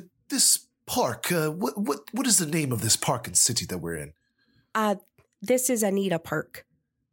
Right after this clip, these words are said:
Speaker 1: Anita Park? In, in, where is Anita Park located?
Speaker 2: In the greater metropolitan area.
Speaker 1: Great, yes, the greater metropolitan of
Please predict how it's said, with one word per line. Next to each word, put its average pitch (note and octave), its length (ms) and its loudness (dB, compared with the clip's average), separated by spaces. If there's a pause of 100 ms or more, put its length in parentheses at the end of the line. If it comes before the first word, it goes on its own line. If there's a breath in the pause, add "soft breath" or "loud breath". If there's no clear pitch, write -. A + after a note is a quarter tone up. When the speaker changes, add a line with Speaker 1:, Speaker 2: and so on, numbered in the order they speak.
(1200)
Speaker 1:
Anita C3+ 360 2
Park? - 420 -8 (220)
In, A#2+ 220 0
in, A2+ 280 -4 (180)
where E3 400 0
is G#2 200 2
Anita G#2+ 300 -2
Park - 280 -4
located? - 480 -4 (2500 soft breath)
Speaker 2:
In G#3+ 180 0
the G3+ 80 0
greater G3 320 0
metropolitan F3 760 -6
area. F#3 420 -10 (1700)
Speaker 1:
Great, A3 380 0
yes, G3+ 400 4
the B2 160 -4
greater A3 260 2
metropolitan F#3+ 680 0
of F3+ 560 0